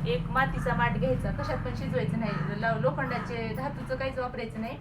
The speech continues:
लाकडी ह्याचा, अं, सॉरी, ह्याचा मातीचा माठ घ्यायचा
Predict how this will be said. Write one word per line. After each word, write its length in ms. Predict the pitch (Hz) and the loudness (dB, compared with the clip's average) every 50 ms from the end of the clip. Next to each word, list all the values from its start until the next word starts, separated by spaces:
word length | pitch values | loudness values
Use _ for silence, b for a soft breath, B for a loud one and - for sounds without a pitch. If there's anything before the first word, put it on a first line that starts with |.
| B B B B B B B B - - - | B B B B B B B B -10 -2 2
लाकडी 300 | 254 262 262 269 - 254 | 2 2 2 0 -4 -4
ह्याचा, 540 | 247 233 214 202 226 254 240 233 233 220 | -4 -4 -4 -2 -2 -4 -2 0 0 0
अं, 380 | 202 202 - - 190 196 196 202 | 0 -2 -4 -6 -6 -6 -6 -6
सॉरी, 240 | 196 - 226 240 285 | -6 -6 -6 -6 -6
ह्याचा 880 | 285 - 202 202 202 202 220 226 - 220 214 196 190 190 185 180 - - - 208 | -8 -8 -8 -6 -6 -6 -6 -6 -6 -4 -4 -2 -2 -4 -6 -8 -10 -10 -8 -2
मातीचा 420 | 220 269 285 285 294 226 277 254 - | 0 0 0 0 0 0 2 2 6
माठ 240 | 277 285 277 220 | 6 4 4 4
घ्यायचा 440 | 214 285 254 254 247 - 240 269 - | 2 2 2 2 2 0 -2 -2 -2